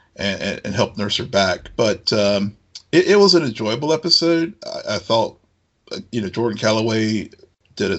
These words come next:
tremendous job and definitely does have the gravitas and the acting chops to be able to be a, a, a lead for a series. So I did think that, and I thought that was very, very, um, very promising, but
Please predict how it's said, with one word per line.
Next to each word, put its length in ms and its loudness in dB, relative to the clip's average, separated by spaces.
tremendous 560 2
job 400 2
and 100 -4
definitely 540 0
does 640 2
have 380 -2
the 100 -10
gravitas 760 -4
and 240 -10
the 120 -4
acting 280 -4
chops 440 -4
to 220 0
be 180 -4
able 220 -4
to 140 -10
be 480 -2
a, 140 -2
a, 220 -2
a 20 -2
lead 560 2
for 200 2
a 60 0
series. 460 -2
So 100 4
I 80 2
did 240 2
think 200 -6
that, 300 -2
and 180 -4
I 100 -2
thought 240 -2
that 200 -4
was 180 -4
very, 260 0
very, 360 -2
um, 440 -2
very 180 2
promising, 640 2
but 320 -4